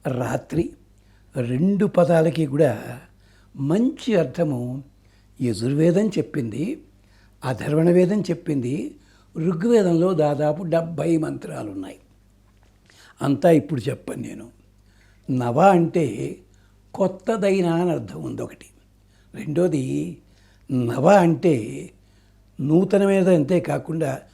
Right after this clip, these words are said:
తొమ్మిది అనే అర్థం ఉంది. నవ శబ్దానికి ఇంకో అర్థం ఏంటో తెలుసా? నీయతే అనేనా, దీని ద్వారా జనులు నడిపించబడతారు,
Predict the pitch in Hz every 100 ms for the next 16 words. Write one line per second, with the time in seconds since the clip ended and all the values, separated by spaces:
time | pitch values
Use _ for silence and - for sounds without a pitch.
0 | _ _ - 214 220 226 202 208 202 190
1 | 143 - 170 - - - _ _ _ _
2 | _ _ _ _ _ _ 127 117 226 170
3 | 202 202 156 185 160 139 165 165 143 160
4 | 143 - 208 302 262 _ _ _ _ _
5 | - - - 165 175 170 170 170 185 240
6 | - - _ _ - 156 170 139 117 110
7 | 117 139 120 - - - _ _ _ _
8 | _ 147 180 190 190 156 127 151 151 190
9 | 156 147 208 - _ _ - 131 160 170
10 | 220 226 185 156 185 240 233 233 196 170
11 | - 202 127 120 135 110 92